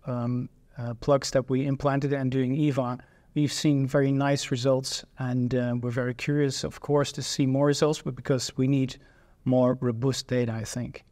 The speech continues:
So, Michel, we're here at the veth meeting where you present the one-year data of the first in-human trial.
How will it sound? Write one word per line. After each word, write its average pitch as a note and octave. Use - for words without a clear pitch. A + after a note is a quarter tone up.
So, -
Michel, E3
we're D3
here D#3
at D3+
the C#3+
veth D#3+
meeting F#3+
where D#3
you C3+
present C3+
the B2+
one-year D3
data D3
of C#3
the C3+
first C#3+
in-human D3
trial. E3